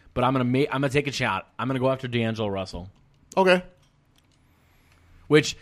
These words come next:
Speaker 1: did you see the newest, uh, the newest thing about D'Angelo Russell? Very interesting.
Speaker 2: Yeah. Well, and it's like you tried to take something that you can't bring through airport security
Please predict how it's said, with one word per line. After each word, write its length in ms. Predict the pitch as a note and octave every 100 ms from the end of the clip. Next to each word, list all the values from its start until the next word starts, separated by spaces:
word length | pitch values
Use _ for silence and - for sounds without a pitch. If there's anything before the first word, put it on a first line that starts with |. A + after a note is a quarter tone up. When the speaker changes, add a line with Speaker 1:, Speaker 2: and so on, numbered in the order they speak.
| -
Speaker 1:
did 140 | C#3+ D3
you 60 |
see 160 | D3+ F#3+
the 140 | F3+
newest, 380 | D3 D#3 D#3 -
uh, 320 | D3 C3+ C3
the 100 | B2
newest 220 | C#3 C#3
thing 120 | - C#3
about 200 | C#3 A#2+
D'Angelo 320 | A#2 A#2+ B2
Russell? 420 | A2 A2+ C#3+ C#3+ - _ _ _ _ _ _ _ -
Very 240 | B2 A#2+
interesting. 440 | A#2 A2 - G#2 G#2+
Speaker 2:
Yeah. 260 | C3 G2+ - _ _ _ _ _ _ _ _ _ _
Well, 140 | E3 G3
and 80 |
it's 140 | G3 G#3
like 240 | G3+ - - _ _
you 120 | E3+
tried 300 | E3+ F#3+ G3
to 60 | F#3+
take 280 | - F3+ -
something 460 | E3 D#3 D#3+ D#3
that 320 | C3+ C3 B2 - -
you 160 | C3+
can't 380 | A2+ C#3+ C#3+ A#2
bring 280 | C3+ C#3 C3+
through 540 | - B2+ C3 B2+ A#2+ - -
airport 440 | C3 C3+ C#3+ C#3 -
security 720 | A#2 - B2 B2 C3 C#3+